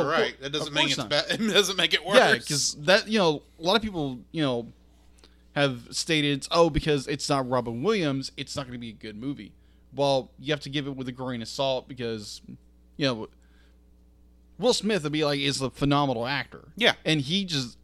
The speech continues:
Speaker 2: he eats this role up and just,
Speaker 1: Mm-hmm.
Speaker 2: it's an amazing role. And yeah, go check it out. I'd be like, I'm hoping someday to review this so-, somewhere. <laughs> Um,
Speaker 1: We'll, we'll work it in.
Speaker 2: Yeah,
Speaker 1: We'll
Speaker 2: we'll
Speaker 1: work
Speaker 2: work
Speaker 1: it
Speaker 2: it
Speaker 1: in somewhere.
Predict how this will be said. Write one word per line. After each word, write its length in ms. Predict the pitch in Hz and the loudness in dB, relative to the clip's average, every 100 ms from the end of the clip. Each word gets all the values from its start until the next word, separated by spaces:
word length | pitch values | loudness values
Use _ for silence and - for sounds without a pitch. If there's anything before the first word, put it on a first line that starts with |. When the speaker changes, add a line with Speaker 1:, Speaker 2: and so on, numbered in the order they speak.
| - | -12
Speaker 2:
he 220 | 202 226 - | -8 -6 -4
eats 240 | 202 - | -4 -2
this 200 | 160 135 | -4 -4
role 400 | 131 135 120 107 | -2 0 0 -2
up 280 | 131 120 - - | -8 -10 -14 -10
and 180 | 156 131 | -6 -4
just, 160 | 143 151 | -4 -4
Speaker 1:
Mm-hmm. 100 | 190 | -6
Speaker 2:
it's 120 | 139 | -4
an 100 | 135 | -2
amazing 360 | 131 143 160 156 | -2 -2 -4 -2
role. 320 | 139 131 123 - - - _ _ _ | 0 0 -2 -8 -20 -20 _ _ _
And 340 | 139 131 123 120 | -4 -2 -4 -2
yeah, 160 | 208 123 | -2 -2
go 160 | 160 | -4
check 180 | 180 196 | -4 -2
it 60 | 180 | -2
out. 140 | 92 - - _ _ _ | -4 -12 -20 _ _ _
I'd 80 | - | -4
be 140 | 131 139 | 0 2
like, 400 | 127 123 - - - - | 2 0 -6 -20 -18 -4
I'm 140 | 143 | 2
hoping 280 | 151 170 156 | 2 2 0
someday 260 | 156 143 143 | -2 -2 -4
to 80 | 131 | -6
review 540 | 110 107 107 104 120 | -6 -10 -10 -10 -6
this 200 | 143 147 | -6 -6
so-, 300 | 147 143 143 | -8 -8 -10
somewhere. 680 | - - 139 143 143 151 175 - | -6 -2 0 0 0 0 -4 -8
<laughs> 0 | 220 - - - - - - | -10 -10 -18 -20 -20 -20 -6
Um, 460 | 127 127 127 120 113 | 0 2 4 2 0
Speaker 1:
We'll, 160 | 110 101 165 | -2 -4 0
we'll 160 | 208 | 4
work 240 | 254 247 214 | 6 4 4
it 80 | |
in. 240 | 160 139 180 - | 4 2 0 -10
Speaker 2:
Yeah, 140 | - 160 | -4 -2
Speaker 1:
We'll 140 | 190 | 0
Speaker 2:
we'll 80 | 226 | 2
Speaker 1:
work 80 | 175 | 2
Speaker 2:
work 80 | 190 | 2
Speaker 1:
it 0 | |
Speaker 2:
it 60 | 143 | 0
Speaker 1:
in 160 | 131 139 | 0 -6
somewhere. 480 | - 147 135 135 | -4 -2 -2 -4